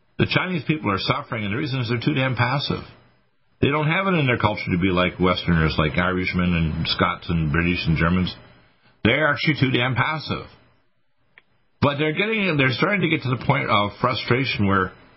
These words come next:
you see it happening in Hong Kong, and they're now threatening that they're gonna go attack Taiwan.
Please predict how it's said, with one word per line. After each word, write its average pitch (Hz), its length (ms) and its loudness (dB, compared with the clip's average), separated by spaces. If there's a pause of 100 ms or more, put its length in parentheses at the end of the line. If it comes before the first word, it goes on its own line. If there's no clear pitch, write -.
(280)
you 113 80 4
see - 140 2
it 143 80 2
happening 131 340 0
in 113 80 2
Hong 120 240 2
Kong, 107 280 0
and 101 80 2
they're 101 80 2
now 131 280 2
threatening 135 320 2
that 95 100 2
they're 98 100 2
gonna 98 240 2
go 90 220 2
attack 98 400 -2
Taiwan. 95 500 -4